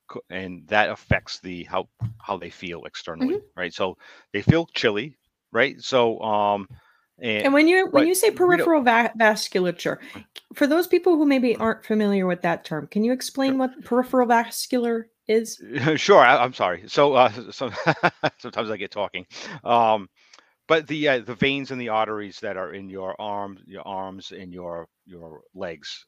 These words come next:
Speaker 1: and your
Speaker 2: And that's something
Speaker 1: extremities.
Speaker 2: that can
Speaker 1: Yep.
Speaker 2: really be impacted too by, for folks who maybe have diabetes, right?
Speaker 1: Yes, absolutely.
Speaker 2: Yeah,
Speaker 1: Yes. Yeah,
Speaker 2: okay.
Speaker 1: especially, especially the very small vessels, um,
Speaker 2: Okay.
Speaker 1: can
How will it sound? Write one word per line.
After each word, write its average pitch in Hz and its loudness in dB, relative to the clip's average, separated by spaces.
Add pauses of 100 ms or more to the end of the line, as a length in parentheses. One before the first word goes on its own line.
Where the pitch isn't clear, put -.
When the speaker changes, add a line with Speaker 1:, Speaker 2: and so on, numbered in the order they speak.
(140)
Speaker 1:
and 90 -18
your 87 -8
Speaker 2:
And 233 0
that's 415 0
something 330 0
Speaker 1:
extremities. 208 0
Speaker 2:
that - -20
can 226 -2
Speaker 1:
Yep. 214 0
Speaker 2:
really 254 4
be 208 -2
impacted 190 -2
too 339 2
by, 170 0 (120)
for - -6
folks 208 0
who 196 -2
maybe 185 0
have 170 0
diabetes, 156 0
right? 202 -2 (340)
Speaker 1:
Yes, 92 -4
absolutely. 92 -4 (300)
Speaker 2:
Yeah, 190 0
Speaker 1:
Yes. 147 -6
Yeah, - -2
Speaker 2:
okay. 269 -2
Speaker 1:
especially, 147 -6 (220)
especially 127 -6
the 104 -6
very 113 2
small 104 -4
vessels, 85 -8 (460)
um, 85 -8
Speaker 2:
Okay. 247 -8
Speaker 1:
can - -14